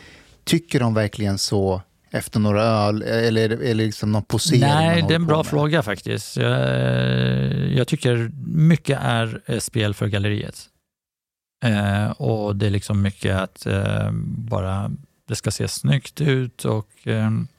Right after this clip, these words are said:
Speaker 2: sen, sen, sen tycker jag att man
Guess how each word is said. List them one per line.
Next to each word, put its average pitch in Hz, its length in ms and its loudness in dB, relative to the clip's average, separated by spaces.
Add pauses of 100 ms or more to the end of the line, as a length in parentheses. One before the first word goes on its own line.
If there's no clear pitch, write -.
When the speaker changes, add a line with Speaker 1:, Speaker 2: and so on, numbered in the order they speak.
(680)
Speaker 2:
sen, 202 420 0
sen, 185 320 4 (960)
sen 175 100 2
tycker 151 260 2
jag 131 260 4
att 123 300 -2
man 123 480 0